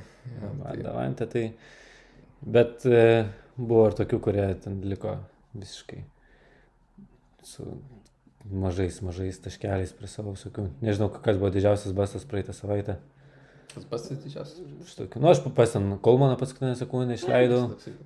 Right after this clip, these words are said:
Speaker 2: ten, kur gavo traumą, ten Golladay'is gavo traumą, irgi ten su baranka liko.
Speaker 1: O Jonathan, Jonathan Taylor, man rodos, ten buvo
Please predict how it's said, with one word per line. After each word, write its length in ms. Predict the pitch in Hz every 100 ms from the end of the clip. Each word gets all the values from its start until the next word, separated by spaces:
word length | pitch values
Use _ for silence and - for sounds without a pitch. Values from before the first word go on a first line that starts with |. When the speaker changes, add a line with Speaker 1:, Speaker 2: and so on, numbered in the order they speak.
| -
Speaker 2:
ten, 180 | - 110
kur 160 | 104 107
gavo 140 | 104
traumą, 320 | - 110 104
ten 160 | - 95
Golladay'is 480 | 110 139 120 117 107
gavo 200 | 110 110
traumą, 360 | 117 110 107 104
irgi 160 | 101
ten 140 | 98 101
su 100 | -
baranka 440 | 101 107 98 101
liko. 260 | 98 - 92 - _ _ _
Speaker 1:
O 120 | -
Jonathan, 460 | - 113 113 101 - - _ _
Jonathan 420 | 139 120 120 117
Taylor, 380 | 107 113 123 135
man 140 | 131 131
rodos, 220 | 127 123
ten 100 | - 120
buvo 220 | 120